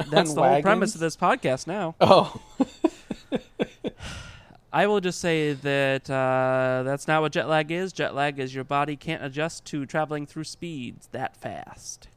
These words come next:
Speaker 2: Yeah, so you
Speaker 1: It's not
Speaker 2: walk.
Speaker 1: al-, it's not about time at all.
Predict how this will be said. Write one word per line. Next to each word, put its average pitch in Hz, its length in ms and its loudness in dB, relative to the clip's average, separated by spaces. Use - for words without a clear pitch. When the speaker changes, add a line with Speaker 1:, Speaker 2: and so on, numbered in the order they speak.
Speaker 2:
Yeah, 240 180 -6
so - 180 -4
you 131 160 -4
Speaker 1:
It's 147 80 -4
not 175 240 4
Speaker 2:
walk. - 180 -8
Speaker 1:
al-, - 100 -20
it's - 160 -18
not 135 160 -2
about 151 220 -2
time 151 260 -4
at 156 80 -6
all. 69 400 -8